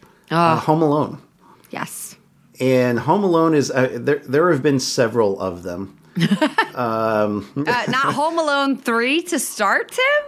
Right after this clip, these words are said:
Speaker 2: Tim?
Speaker 1: No, no. And I will say, I mean, Home Alone, the, the original Home Alone is the only one that's on my list.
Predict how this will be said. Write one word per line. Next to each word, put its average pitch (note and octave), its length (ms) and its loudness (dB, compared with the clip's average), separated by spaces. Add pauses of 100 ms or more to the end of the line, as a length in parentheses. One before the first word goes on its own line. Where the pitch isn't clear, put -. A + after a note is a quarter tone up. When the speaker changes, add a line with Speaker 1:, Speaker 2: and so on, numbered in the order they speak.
(120)
Speaker 2:
Tim? - 80 -6 (1300)
Speaker 1:
No, A#2+ 480 0 (120)
no. A2 420 0 (220)
And E3 140 2
I E3 100 2
will G3 200 0
say, E3+ 240 0
I C3+ 80 0
mean, C#3 460 0
Home G3 240 2
Alone, B2+ 520 2
the, A#2 400 -4
the C3 180 0
original D3+ 520 2
Home C3+ 260 0
Alone A#2+ 300 0
is A2 160 -4
the A#2 140 0
only B2+ 280 2
one A#2 220 -2
that's A2+ 180 -6
on A2 180 -2
my G#2+ 160 -4
list. G2 420 -6